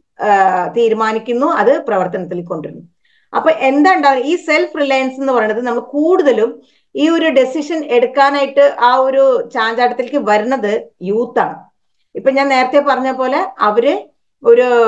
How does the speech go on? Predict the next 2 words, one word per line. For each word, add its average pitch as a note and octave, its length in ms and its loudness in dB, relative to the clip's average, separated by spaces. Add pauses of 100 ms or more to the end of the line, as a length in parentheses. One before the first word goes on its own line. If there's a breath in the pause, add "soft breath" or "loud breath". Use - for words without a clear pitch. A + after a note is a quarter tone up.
(680)
എന്താ, F#3+ 400 0 (1000)
ഡിഗ്രി C#4+ 540 0